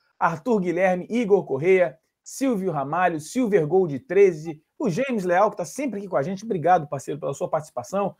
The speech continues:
Raksha Y P, a Tailane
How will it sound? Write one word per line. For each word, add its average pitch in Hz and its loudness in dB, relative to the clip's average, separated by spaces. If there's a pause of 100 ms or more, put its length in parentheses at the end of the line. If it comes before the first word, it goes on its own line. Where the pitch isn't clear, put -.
(160)
Raksha - 2
Y 190 0
P, 233 4 (280)
a 220 4
Tailane 226 4